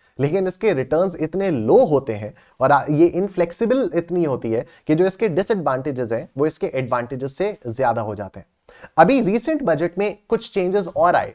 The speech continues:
जैसे अभी मैंने आपको बताया ना कि जो भी पॉलिसी की मैच्योरिटी होती है, वो कंप्लीटली टैक्स फ्री होती है, लेकिन अभी ऐसा आया हुआ है कि अगर आपका एनुअल प्रीमियम ढाई लाख से ज्यादा है, अगर आपका एनुअल प्रीमियम ढाई लाख से ज्यादा है,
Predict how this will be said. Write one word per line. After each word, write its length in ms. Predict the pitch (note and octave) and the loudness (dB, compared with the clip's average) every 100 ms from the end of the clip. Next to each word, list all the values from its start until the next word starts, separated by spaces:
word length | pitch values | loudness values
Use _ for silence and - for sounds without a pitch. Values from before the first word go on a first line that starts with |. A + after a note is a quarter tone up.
| - | -2
जैसे 200 | C3 - | -2 0
अभी 120 | E3+ | 2
मैंने 160 | F3+ F3 | 2 2
आपको 180 | F3 | 0
बताया 240 | F3 D#3+ D#3+ | -2 0 0
ना 120 | G3 | 0
कि 140 | A3 | -2
जो 160 | E3+ D#3 | 0 2
भी 100 | E3+ | 0
पॉलिसी 380 | E3+ D3 D3+ F#3 | 2 2 2 -2
की 100 | F3+ | -2
मैच्योरिटी 460 | D3 D3+ C3+ C3+ | -2 0 0 2
होती 220 | F3+ D3 D#3 | 0 0 0
है, 60 | |
वो 80 | E3+ | 0
कंप्लीटली 460 | E3 C#3 E3 D#3 F#3+ | -2 -4 -4 -4 -4
टैक्स 320 | C#3+ B2+ - | -4 -6 -6
फ्री 120 | D#3 | -2
होती 220 | B2 - | -2 -4
है, 120 | G2+ - - - | -10 -12 -20 -4
लेकिन 200 | D3 C3+ - | 0 0 2
अभी 260 | C#3+ F3+ C4 | 2 2 2
ऐसा 240 | G#3+ F#3+ | 2 2
आया 180 | D#3+ D3 | 2 2
हुआ 180 | C3+ A#2+ | 2 2
है 100 | D#3 _ - | 0 _ 0
कि 60 | |
अगर 180 | F3+ G#3 | 2 4
आपका 300 | A3 A3 A3+ D3+ | 2 2 0 0
एनुअल 300 | D#3+ G#3+ C4 | 0 2 2
प्रीमियम 440 | B3+ G3 G3+ G#3+ | 0 -2 0 -2
ढाई 240 | C#3+ D#3+ B3+ | 0 2 2
लाख 280 | A#3 G#3+ | 2 2
से 180 | - A3 | 2 0
ज्यादा 320 | B2+ C#3 B2 | 2 2 2
है, 200 | A#2+ G#2+ - _ _ _ | 0 -2 -14 _ _ _
अगर 200 | C#3 D3+ | 0 6
आपका 300 | F3 E3+ F#3+ | 6 6 2
एनुअल 200 | D3 F3 | 2 2
प्रीमियम 340 | F#3 E3+ F3 F3+ | 0 0 0 -2
ढाई 220 | C#3 D3+ | -2 0
लाख 200 | E3 C#3 | 2 0
से 140 | D#3 | -2
ज्यादा 240 | B2 A#2 A2+ | 0 0 2
है, 160 | C#3 | 0